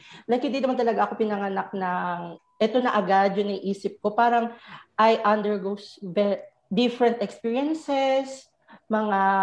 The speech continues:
traumatic, and at the same time, um, enlightening experiences. And through reflection, ito yung, tama po ba na through reflection, dito ko nakikita na ito, ito na ako, ito talaga ako, at hindi ako iyon.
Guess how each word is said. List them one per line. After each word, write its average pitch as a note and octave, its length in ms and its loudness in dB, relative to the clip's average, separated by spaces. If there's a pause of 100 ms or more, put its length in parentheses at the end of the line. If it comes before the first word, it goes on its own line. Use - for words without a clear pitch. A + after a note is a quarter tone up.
(340)
traumatic, B3 640 -2
and G#3+ 160 0
at G#3 80 -4
the G3+ 100 -2
same A3 380 -2
time, G3+ 480 -2
um, F#3 540 -2
enlightening G#3 520 0
experiences. A#3+ 920 0 (460)
And B3+ 320 4
through D4 220 2
reflection, B3 720 0
ito B3 260 -4
yung, B3+ 580 -2
tama C4+ 280 2
po C4+ 100 -2
ba G3 140 4
na A3 140 0 (300)
through B3 160 2
reflection, G#3+ 720 0
dito A3 240 -2
ko A#3 160 0
nakikita G#3+ 560 -2
na G3+ 240 -4
ito, A#3+ 320 -2
ito B3 240 2
na A3 240 4
ako, F#3+ 160 0
ito A#3 240 0
talaga A3 320 4
ako, - 240 -2
at F#3 160 -2
hindi G3+ 160 -6
ako G#3 240 -2
iyon. E3 360 -4